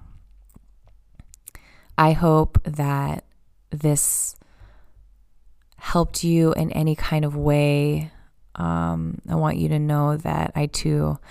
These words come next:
have really hard days and have a hard time starting and staying on track. But I just tell myself some of these things, that people become unwilling to do things that they need to do to be successful. And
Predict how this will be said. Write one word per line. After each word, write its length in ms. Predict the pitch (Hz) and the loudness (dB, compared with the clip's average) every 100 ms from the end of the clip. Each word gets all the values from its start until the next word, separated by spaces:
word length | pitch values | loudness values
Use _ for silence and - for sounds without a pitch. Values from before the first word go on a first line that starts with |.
| - - | -20 -12
have 220 | - 160 151 | -2 -2 2
really 220 | 147 147 | 2 2
hard 340 | 147 147 143 | 0 0 -2
days 640 | 147 143 143 143 147 - - | 0 0 0 0 -2 -6 -4
and 100 | 147 | -2
have 160 | 143 143 | 0 0
a 60 | |
hard 260 | 143 147 139 | 0 0 0
time 720 | - 151 147 151 156 160 156 - - - | -2 -2 0 0 -2 -4 -8 -14 -20 -10
starting 800 | - - 156 143 139 139 139 139 - | -2 0 2 2 2 2 0 -2 -2
and 160 | 147 | -2
staying 480 | - - 143 139 143 | -2 -2 0 0 0
on 180 | 143 147 | -2 -2
track. 640 | - - 147 147 156 - - - - - - | 2 2 2 -4 -8 -16 -20 -20 -20 -20 -4
But 120 | - 147 | 2 4
I 80 | |
just 280 | 143 143 - | 4 0 0
tell 320 | - - 156 | -2 0 2
myself 800 | 156 147 147 - - 80 82 - - - - | 2 2 0 0 0 2 0 -2 -12 -20 -18
some 300 | - - 160 | -8 -2 0
of 160 | 151 147 | 0 0
these 260 | 156 151 - | -4 -4 -6
things, 680 | 165 156 147 - 170 - - - - - - - | -6 -6 -6 -8 -10 -12 -14 -20 -20 -20 -20 -10
that 380 | 151 147 156 - | -6 -4 -2 0
people 680 | - 160 165 160 165 170 - | -2 0 2 2 2 0 0
become 380 | 165 - 160 156 | -2 0 0 0
unwilling 480 | 151 147 156 156 | 0 0 0 0
to 120 | 156 156 | -2 -4
do 280 | 147 156 | 0 0
things 680 | 151 - 151 151 151 151 - - - - | 0 -2 -2 0 -2 -4 -6 -10 -20 -10
that 220 | - 147 - | -4 -2 2
they 140 | 143 | 2
need 240 | 147 147 | 2 0
to 100 | - | -2
do 240 | 151 151 147 | -4 0 0
to 80 | 147 | 2
be 160 | 156 | 0
successful. 840 | 143 - - - 147 - - 147 - | 0 -2 -2 -2 0 0 0 -2 -4
And 120 | 147 | -6